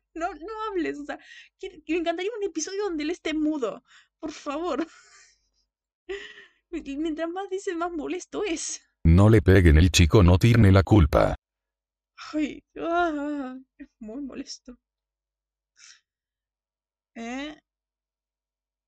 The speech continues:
Speaker 1: después, acá. Chuck dice, "Todo es",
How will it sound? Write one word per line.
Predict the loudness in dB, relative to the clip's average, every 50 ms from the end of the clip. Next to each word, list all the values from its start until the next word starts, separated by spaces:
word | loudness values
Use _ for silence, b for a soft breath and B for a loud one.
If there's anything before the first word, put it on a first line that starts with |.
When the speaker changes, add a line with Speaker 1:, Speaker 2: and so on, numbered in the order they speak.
| _ _ _ _ _ _ _ _ _ _ _ _ _
Speaker 1:
después, | -20 -20 _ -10 -8 -6 -6 -8 -10 -12 -16 _ _
acá. | -16 -10 -8 -8 -8 -10 _ _ _ _ _ _ _ _ _ _ _ -12
Chuck | -10 -10 -10
dice, | -10 -10 -10 -8 -10 -10 -10 _ _ _ _ _ _ _ _ _ _ _ _ _ _
"Todo | -14 -12 -12 -10 -12
es", | -14 -16 -20 -20 _ _